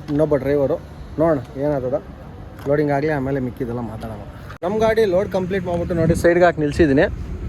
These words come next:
ಮೋಡ ಎಲ್ಲ ಫುಲ್ ಮುಚ್ಕೊಂಡ್ಬಿಟ್ಟದೆ. ಇಷ್ಟೊತ್ತು ಗಾಳಿ ಸರಿಗೆ ಬೀಸ್ತಾ ಇತ್ತು, ಇಲ್ಲಿ ನೋಡ್ರಿ ಮೋಡ ಹೆಂಗದೆ, ಒಳ್ಳೆ ಮಳೆ ಬೀಳ್ತದೆ. ಒಟ್ನಾಗ ಸಿಟಿ ದಾಟುವಾಗ ಮಳೆಯಲ್ಲೇ ದಾಟಬೇಕಾದಂಥ ಪಕ್ಕ.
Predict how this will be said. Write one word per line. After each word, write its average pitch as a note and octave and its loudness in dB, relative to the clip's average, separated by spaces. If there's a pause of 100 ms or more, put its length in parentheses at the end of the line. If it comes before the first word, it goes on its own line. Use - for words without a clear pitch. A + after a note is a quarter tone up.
(280)
ಮೋಡ F3+ 4
ಎಲ್ಲ F3 0
ಫುಲ್ F3+ 2
ಮುಚ್ಕೊಂಡ್ಬಿಟ್ಟದೆ. D#3 0
ಇಷ್ಟೊತ್ತು F3 -2
ಗಾಳಿ D3+ 2
ಸರಿಗೆ F3+ 0
ಬೀಸ್ತಾ D#3+ -2
ಇತ್ತು, C3+ -4
ಇಲ್ಲಿ D3+ 0
ನೋಡ್ರಿ D#3+ 2
ಮೋಡ C#3+ 2
ಹೆಂಗದೆ, D3 2 (500)
ಒಳ್ಳೆ C#3+ 4
ಮಳೆ E3 2
ಬೀಳ್ತದೆ. D#3+ 0 (2000)
ಒಟ್ನಾಗ G#3+ -6 (140)
ಸಿಟಿ F#3+ -2
ದಾಟುವಾಗ E3+ -2
ಮಳೆಯಲ್ಲೇ D3+ -2
ದಾಟಬೇಕಾದಂಥ C3 -8
ಪಕ್ಕ. - -14